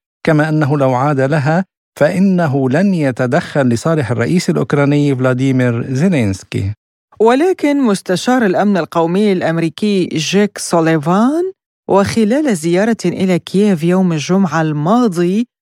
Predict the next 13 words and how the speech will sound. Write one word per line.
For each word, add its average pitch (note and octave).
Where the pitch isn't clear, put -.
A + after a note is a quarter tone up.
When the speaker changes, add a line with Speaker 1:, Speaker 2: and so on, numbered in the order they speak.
Speaker 2:
قال A#3
إن A#3+
دعم C#4+
واشنطن G#3
لأوكرانيا G3+
سيظل F#3+
ثابتًا A#3
وراسخًا G3
بعد G#3
انتخابات E3+
التجديد F3+
النصفي G#3
للكونغرس. E3